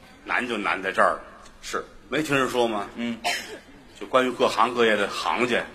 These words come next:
Speaker 2: 啊。
Speaker 1: 书法的行家。
Speaker 2: 嗯。
Speaker 1: 都在抖音上。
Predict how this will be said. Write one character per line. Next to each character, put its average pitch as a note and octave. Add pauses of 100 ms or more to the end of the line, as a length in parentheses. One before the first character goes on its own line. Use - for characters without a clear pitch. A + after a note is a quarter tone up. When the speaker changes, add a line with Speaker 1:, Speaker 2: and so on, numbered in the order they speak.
Speaker 2:
啊。 G2 (1120)
Speaker 1:
书 G#3+
法 -
的 B2+
行 G2+
家。 G2+ (300)
Speaker 2:
嗯。 G2 (1120)
Speaker 1:
都 C3+
在 B2
抖 -
音 D#3+
上。 G2+